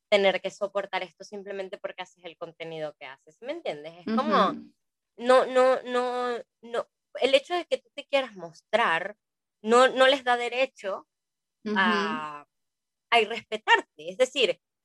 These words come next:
Speaker 2: Ya.
Speaker 1: porque tiene que ir ligado el respeto a la cantidad de ropa que usas, o sea,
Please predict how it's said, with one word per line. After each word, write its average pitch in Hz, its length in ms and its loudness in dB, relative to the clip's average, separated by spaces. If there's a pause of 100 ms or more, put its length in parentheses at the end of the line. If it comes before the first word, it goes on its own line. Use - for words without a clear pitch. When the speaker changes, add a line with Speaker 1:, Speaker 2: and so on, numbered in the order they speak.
(100)
Speaker 2:
Ya. 190 300 -8
Speaker 1:
porque 254 300 2
tiene 320 300 0
que 285 180 4
ir 240 140 -4
ligado 285 760 4
el 247 160 -2
respeto 196 920 0
a 208 100 2
la 196 140 -4
cantidad 185 480 -2
de 175 60 -2
ropa 277 440 -10
que 226 120 -8
usas, 247 420 -4 (200)
o 190 60 -20
sea, 180 400 -2